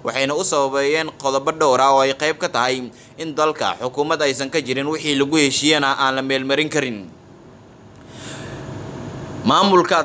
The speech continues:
Taiwan ayaa qaaday tallaabo kale oo u muuqata in ay ka careysiin karto dowladda dhexe ee Soomaaliya. Xafiiska Taiwan ay dhowaan ka furatay caasimadda Somaliland ee Hargeysa ayaa qaaday tallaabo uga sii daraysa xiisadda ka dhalatay xiriirkaas cusub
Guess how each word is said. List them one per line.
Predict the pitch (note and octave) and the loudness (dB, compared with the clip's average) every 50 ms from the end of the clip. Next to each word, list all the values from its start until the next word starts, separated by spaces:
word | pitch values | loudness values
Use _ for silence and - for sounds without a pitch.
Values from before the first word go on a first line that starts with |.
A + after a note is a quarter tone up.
| - | 0
Taiwan | - D#3 D3+ D3+ D#3+ E3+ E3+ E3+ E3 E3 D#3 D3 | 0 2 2 2 4 4 4 2 2 0 -2 -4
ayaa | D3+ D3 D3 D3 C#3+ - | -2 0 0 0 0 0
qaaday | - C#3 C#3 C#3 D3+ D#3+ D#3 D#3+ | 0 0 0 2 0 -2 -4 -2
tallaabo | D#3+ D3 D3 C#3+ C#3+ E3 D#3+ D#3+ - - | -2 -2 2 4 2 4 2 0 -2 -2
kale | D#3 D3+ D#3+ D3+ | 0 0 0 0
oo | C#3+ C#3+ C#3+ - E3 | 0 -2 -2 -2 -4
u | E3 | -6
muuqata | D#3+ D#3 C#3+ - D3 C#3+ - - D3+ C#3+ | -4 -4 -4 -2 -2 -4 -2 0 -2 -2
in | D3+ E3 E3 - | -2 -6 -6 -2
ay | D3 C#3 C3+ | -4 -4 -2
ka | - F3 C#3+ | -2 -2 0
careysiin | C#3 D3 C#3+ C#3+ C#3+ C3+ - D#3 E3 D#3 | 2 2 2 2 0 0 -2 -6 -6 -2
karto | - C#3+ - - D3 C3+ | -4 -4 -2 -2 -4 -2
dowladda | B2 C#3 C#3 D3 D3+ C#3+ B2 C#3 | 0 -2 0 0 0 0 -2 -2
dhexe | B2+ B2+ A#2 C3+ C3+ | -2 -2 -2 0 0
ee | C3 B2+ B2 | 2 2 0
Soomaaliya. | A#2 - D3 D3+ D3 D3 C#3+ C3+ C3 A#2+ - - - - - - - - - | -2 -2 0 2 2 2 4 2 0 -2 -6 -12 -20 -20 -20 -20 -20 -12 -8
Xafiiska | F#2 G2 G2 C3 C#3+ D3 D3 - C#3 - | -8 -6 -2 -2 -2 -2 0 -2 -4 -2
Taiwan | - C#3 C3+ C#3 D3+ D#3 D3+ D3 | 0 0 2 4 4 2 2 2
ay | C#3 C3+ C3+ | 0 0 0
dhowaan | C3+ C3 C#3 D3 D#3 D3 | 0 2 2 2 0 0
ka | - E3 | -2 -4
furatay | C#3 C#3+ C#3+ C#3 C3+ - C#3+ C3+ | -2 0 -2 -2 0 0 0 0
caasimadda | A#2 A#2+ B2+ C3 B2+ - C#3+ D#3 D#3+ D3 D3 C3 | 2 2 2 2 2 -2 -6 -6 -4 -2 -4 -4
Somaliland | - - C#3+ D3+ D#3 D3+ D3 C#3+ C#3+ C#3+ C#3+ C#3 | -4 -4 -2 0 0 0 0 0 0 -2 0 0
ee | C#3 C#3 | 0 2
Hargeysa | C#3 C3+ C3 B2+ D3+ D#3+ D#3 D#3+ D#3 B2+ C3+ | 2 0 0 0 -2 -4 -2 -2 -2 -2 0
ayaa | C3+ C3+ C#3 | 0 0 0
qaaday | C3 - C3+ C3+ C3 C#3 C#3 B2 | 0 2 2 2 2 0 -4 -2
tallaabo | - C#3 C#3 C#3 C3+ C3+ D3 E3 D#3+ D3 | -4 -2 2 4 4 4 4 4 2 0
uga | C#3+ D3 E3 | 0 -2 -4
sii | C#3+ D3+ C#3+ | -4 -4 -8
daraysa | C3+ C3+ E3 D#3 D3 C#3 C3+ C#3+ B2+ C3 | -4 -2 -2 0 0 -2 -2 -4 -4 -2
xiisadda | C#3 C#3 C#3+ E3+ D#3 D#3 D3 - | -4 -4 -4 -4 -4 -4 -2 0
ka | E3+ | 0
dhalatay | D3+ D3 C#3 C3+ - D3 C#3+ C#3 | 0 0 0 -2 0 0 -2 0
xiriirkaas | B2 C#3+ D3+ E3 D#3+ D3 - D3 C#3+ B2+ A2 | 0 -2 0 0 0 0 0 -2 -2 -2 -4
cusub | C#3 B2+ C#3 C3+ A2 | -6 -2 0 -2 -2